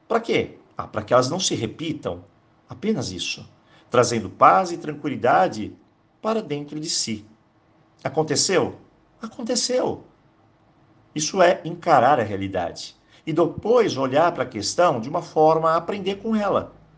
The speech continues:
E depois, renascer.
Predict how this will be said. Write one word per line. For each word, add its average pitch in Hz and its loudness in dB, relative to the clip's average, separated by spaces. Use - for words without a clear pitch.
E 113 -4
depois, 139 2
renascer. 135 -6